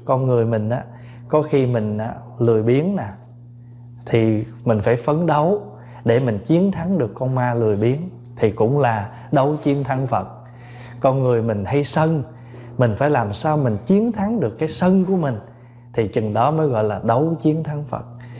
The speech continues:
Như vậy, cái danh từ đấu chiến thắng Phật là danh từ chung. Rồi mỗi chúng ta đều có một cái khổ đau riêng của mình,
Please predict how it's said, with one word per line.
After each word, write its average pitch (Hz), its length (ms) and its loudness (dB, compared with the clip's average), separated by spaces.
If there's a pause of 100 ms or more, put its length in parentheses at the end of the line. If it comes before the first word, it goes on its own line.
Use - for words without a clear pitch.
(240)
Như 170 180 4
vậy, 120 340 -2 (1000)
cái 202 160 4
danh 190 220 0
từ 123 500 0 (460)
đấu 202 420 4
chiến 240 220 2
thắng 220 240 -2
Phật - 380 -4
là 117 120 -2
danh 151 320 -2
từ 113 180 2 (120)
chung. 202 260 2 (680)
Rồi 123 220 4
mỗi 120 480 2 (160)
chúng 214 220 2
ta 165 220 -2
đều 135 440 2
có 151 180 -2
một 120 240 0
cái 170 100 0
khổ 117 340 2
đau 143 280 -2
riêng 143 260 2
của 143 100 -4
mình, 120 200 -6